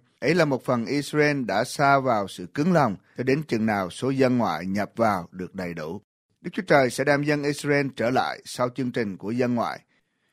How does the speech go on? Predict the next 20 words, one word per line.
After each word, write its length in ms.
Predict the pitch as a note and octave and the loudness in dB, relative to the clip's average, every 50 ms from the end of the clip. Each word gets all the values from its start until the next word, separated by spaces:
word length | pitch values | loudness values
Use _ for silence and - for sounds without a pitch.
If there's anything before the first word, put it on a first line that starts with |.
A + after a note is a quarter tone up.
| _ _ | _ _
Nghĩa 120 | B2 C#3 | -2 0
là 140 | D3+ D3 D3 - - | 0 0 0 2 4
trong 160 | D#3+ E3 E3 | 4 4 4
một 140 | D3 B2 - | 0 0 2
thời 220 | C#3+ B2 A2+ A2+ | 2 2 4 6
gian 220 | B2 C#3 C#3+ C#3 | 4 4 4 4
tạm, 340 | C3+ - A2+ E2 E2 F#2+ G2 - _ | 2 2 2 2 0 -2 -6 -10 _
Israel 420 | - C3 C3+ - - D3+ D3 D3 C3+ | -4 -2 -2 2 4 4 4 4 2
sẽ 180 | - C3+ C3+ | 0 -4 -4
không 280 | C3 - - C#3 C#3 C#3 | -2 -2 -2 -2 -2 0
còn 320 | - C3 A#2 A2 G#2+ G2+ | 2 2 2 2 0 -2
được 260 | F#2+ G2 F#2 - _ _ _ | -4 -6 -6 -8 _ _ _
tham 260 | - D3 C#3+ D3 D3 | -2 0 2 2 2
dự 200 | C3+ A#2+ F2+ E2 - | 2 0 0 0 -2
trong 140 | - B2 B2+ | -4 -4 -2
chương 180 | A#2+ C#3 C3 | -2 -2 -2
trình 240 | A#2+ A#2+ G#2 F#2 F2 | 0 -2 -2 -2 -6
của 240 | - - F2+ F2+ G#2 - | -8 -10 -10 -10 -8 -4
Chúa 160 | - A#2+ C3+ | -2 -2 0
nữa, 360 | C#3 A#2+ G2+ F#2 G2 A#2 B2+ | 0 0 -2 -2 -2 -2 -4